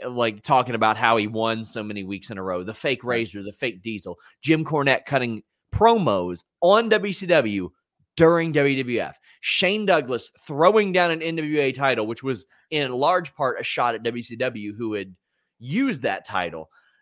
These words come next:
Speaker 1: You had Oklahoma, which is one of the dumbest angles of all time.
Speaker 2: Yeah.
Speaker 1: But you, you, you had Vince McMahon posting letters to Ted, Ted Turner. You had Mick Foley with the W C W title on E C W,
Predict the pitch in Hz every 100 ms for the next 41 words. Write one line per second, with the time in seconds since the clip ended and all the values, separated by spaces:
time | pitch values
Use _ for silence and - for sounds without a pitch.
0 | 156 151 131 - 170 196 196 165 135 160
1 | 156 113 107 110 117 110 107 98 90 131
2 | 117 - - 104 98 95 95 92 92 87
3 | - 90 80 78 _ _ 87 82 147 135
4 | 127 _ 160 151 156 156 151 151 165 156
5 | 143 120 _ - 147 247 - 233 147 147
6 | 143 135 98 92 82 _ _ _ _ _
7 | _ _ _ _ - 175 185 - 202 165
8 | 135 139 147 113 87 95 - _ _ _
9 | 170 165 151 165 151 147 _ - 165 165
10 | 143 131 143 113 - _ _ _ 151 175
11 | 170 156 131 _ _ - 190 285 - -
12 | 240 202 135 104 107 _ - 135 214 202
13 | 185 190 185 190 - 185 170 165 143 160
14 | 156 139 135 143 143 151 139 135 120 107
15 | 104